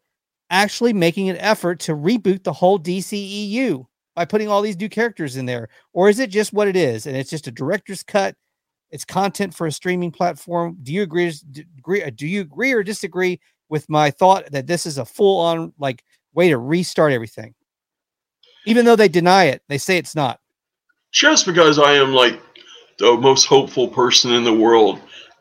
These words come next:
Speaker 2: I want it to be. Like, I want the D C E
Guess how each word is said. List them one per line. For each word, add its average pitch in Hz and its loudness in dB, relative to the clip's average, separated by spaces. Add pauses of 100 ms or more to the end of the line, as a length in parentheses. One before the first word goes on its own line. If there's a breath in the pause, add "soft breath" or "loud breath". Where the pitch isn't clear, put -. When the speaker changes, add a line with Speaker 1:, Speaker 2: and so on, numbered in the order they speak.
Speaker 2:
I 180 8
want 120 2
it - -2
to - -2
be. 98 0 (200)
Like, 110 4 (400 loud breath)
I 202 6
want 165 6
the 123 0
D 127 -2
C - 4
E 123 -2